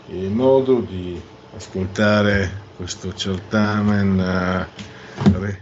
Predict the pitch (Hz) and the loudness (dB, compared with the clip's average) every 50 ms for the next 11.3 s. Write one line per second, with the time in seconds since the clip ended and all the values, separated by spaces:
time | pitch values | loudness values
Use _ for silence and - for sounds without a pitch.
0 | - - 107 120 107 - - 113 104 - 147 143 131 110 104 98 104 107 110 110 | -12 -8 -8 -6 -4 -4 -6 -6 -2 0 0 0 2 0 -2 -4 -4 -6 -6 -6
1 | 113 107 95 85 82 85 - 104 90 82 78 73 80 78 76 80 85 87 85 85 | -6 -8 -10 -12 -14 -16 -16 -16 -16 -16 -18 -18 -18 -18 -16 -14 -14 -14 -12 -10
2 | 85 90 92 - 123 110 98 90 82 82 85 - - 82 73 - 71 73 71 71 | -10 -10 -8 -8 -10 -10 -8 -6 -6 -6 -6 -8 -10 -10 -10 -10 -10 -10 -10 -10
3 | 71 71 73 71 73 76 85 82 80 80 80 82 82 82 - - - 85 78 - | -8 -8 -8 -8 -6 -4 -2 -2 -2 -2 -2 -2 -2 -4 -6 -4 -2 0 0 2
4 | - 92 87 85 82 82 76 - - 85 76 78 80 78 71 - - - - - | 2 0 0 0 0 -2 -4 -2 -2 -2 0 2 2 2 0 -2 -4 -10 -14 -16
5 | - - - - - - - - - - - - - - 92 87 85 82 82 80 | -16 -16 -16 -14 -14 -14 -14 -14 -14 -16 -16 -16 -6 0 2 2 4 2 2 2
6 | 80 80 80 80 80 80 80 80 78 76 71 - - - 80 80 - 50 50 50 | 0 0 0 0 0 0 0 -2 -2 -2 -4 -6 -8 -6 -4 -4 -2 -2 -2 -4
7 | 50 50 50 50 50 50 50 50 50 50 50 50 50 50 - - - - - - | -2 -4 -4 -4 -4 -4 -4 -4 -4 -4 -4 -6 -6 -6 -8 -8 -10 -12 -12 -12
8 | - - - - - - - - - - - - - - - - - - - - | -12 -12 -12 -12 -12 -12 -12 -12 -12 -10 -10 -10 -8 -8 -6 -6 -6 -4 -4 -2
9 | - - - - - 92 85 87 90 92 95 92 92 104 104 104 101 101 101 - | -2 -2 -4 0 4 6 6 8 8 8 8 8 8 8 8 6 6 4 4 4
10 | 117 110 110 113 117 123 131 131 139 143 143 135 143 147 147 135 120 101 92 87 | 4 4 6 6 4 4 4 4 4 4 2 2 2 2 2 2 2 2 0 0
11 | 85 80 78 78 78 | -2 -4 -6 -8 -8